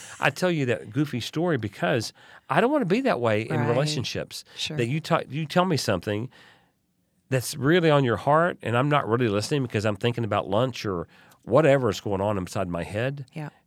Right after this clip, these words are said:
Speaker 2: And I say, "Well, you know, I agree to a certain extent." And you go, "What are you talking about?"
Speaker 1: <laughs> Yeah.
Speaker 2: Because what that can, that, that does damage.
Speaker 1: Yeah, it
Speaker 2: "Wait a minute,
Speaker 1: does.
Speaker 2: can you listen to me?"
Speaker 1: Yeah.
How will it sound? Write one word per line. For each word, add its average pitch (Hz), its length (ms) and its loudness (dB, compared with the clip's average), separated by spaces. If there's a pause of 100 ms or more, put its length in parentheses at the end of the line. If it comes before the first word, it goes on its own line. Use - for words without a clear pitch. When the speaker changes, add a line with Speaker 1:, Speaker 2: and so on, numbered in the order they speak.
Speaker 2:
And 107 100 -4
I 113 100 0
say, 107 200 0
"Well, 165 140 -4
you 254 80 -2
know, 233 100 0
I 226 100 2
agree 165 260 2
to 135 120 -4
a 117 40 -2
certain 101 260 2
extent." 117 420 -2
And 120 140 0
you 147 80 0
go, 104 360 0 (520)
"What 233 240 -2
are 160 60 -4
you 190 140 -2
talking 226 540 -4
about?" 85 420 -6
Speaker 1:
<laughs> - 60 -10 (760)
Yeah. 160 80 -6 (880)
Speaker 2:
Because 160 240 2
what 185 160 0
that 180 160 0
can, 160 180 -6
that, 190 200 -6
that 190 140 0
does 190 200 -2
damage. 143 540 -2
Speaker 1:
Yeah, 135 280 -4
it 165 240 -4
Speaker 2:
"Wait 180 60 2
a - 20 0
minute, 151 220 0
Speaker 1:
does. - 20 -14
Speaker 2:
can 151 160 -4
you 143 100 0
listen 165 360 -4
to 180 160 -2
me?" 170 260 -4
Speaker 1:
Yeah. 131 200 -4